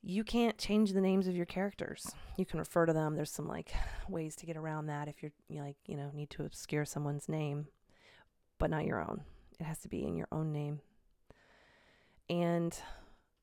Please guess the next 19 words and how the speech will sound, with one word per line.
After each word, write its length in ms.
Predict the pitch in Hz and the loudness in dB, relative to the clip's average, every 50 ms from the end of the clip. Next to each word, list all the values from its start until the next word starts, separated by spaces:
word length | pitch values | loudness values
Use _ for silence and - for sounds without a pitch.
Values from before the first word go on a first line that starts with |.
| _ _ _ _ _ _ _ _ _ _ _ _ _ _ - - 160 | _ _ _ _ _ _ _ _ _ _ _ _ _ _ -12 -6 0
that 380 | 151 165 170 190 208 226 - - | 4 6 6 8 6 6 4 4
was 480 | - 196 190 180 165 - - - - - - - _ _ _ _ _ _ _ _ _ - | 4 4 4 4 2 -4 -8 -12 -14 -16 -18 -20 _ _ _ _ _ _ _ _ _ -8
a 100 | 160 - - - - - | -8 -8 -8 -8 0 4
very 360 | 185 180 180 180 175 175 175 | 6 6 8 6 6 4 2
sobering 600 | - - - - 175 170 165 170 - - 160 165 | 0 -2 0 2 4 4 4 2 2 0 0 0
moment. 320 | 160 - - - - - - _ _ _ _ _ _ _ _ - _ - | -2 -2 -2 -4 -6 -8 -10 _ _ _ _ _ _ _ _ -18 _ -4
I 160 | 165 165 170 | 0 2 2
had 160 | 180 175 180 | 2 2 2
just 220 | - 175 160 - - | 0 -2 -2 -2 -2
spent, 400 | - - 156 156 156 151 - - _ _ _ _ _ _ _ _ _ _ _ _ _ - | -2 0 0 2 0 0 -2 -6 _ _ _ _ _ _ _ _ _ _ _ _ _ -4
oh, 240 | 196 196 190 175 | -2 -2 0 0
you 160 | 170 170 170 156 | 0 0 0 0
know, 260 | 147 143 143 160 160 - - - _ _ _ - - - _ - | 0 0 -2 -4 -6 -10 -18 -20 _ _ _ -20 -20 -8 _ 0
better 160 | 170 165 170 | 0 2 4
part 220 | - - 175 170 | 6 6 6 6
of 100 | 165 156 | 4 2
a 40 | 160 | 2
year 460 | 156 160 196 202 190 170 175 180 - _ _ _ _ _ _ _ _ _ _ _ _ _ _ - | 2 2 2 4 4 2 2 0 -4 _ _ _ _ _ _ _ _ _ _ _ _ _ _ -2
making 460 | 165 170 170 - 180 170 165 170 | -2 0 0 2 2 2 2 0